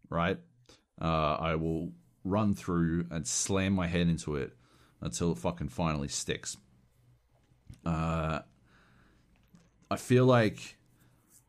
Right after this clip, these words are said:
um, Griftlands doesn't really, I don't know, uh,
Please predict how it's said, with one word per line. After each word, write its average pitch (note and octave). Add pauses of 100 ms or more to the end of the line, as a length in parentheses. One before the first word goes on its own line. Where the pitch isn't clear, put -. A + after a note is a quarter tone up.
(400)
um, D#2 (240)
Griftlands G2+
doesn't A2
really, F#2+ (2000)
I F2
don't E2+
know, D2
uh, E2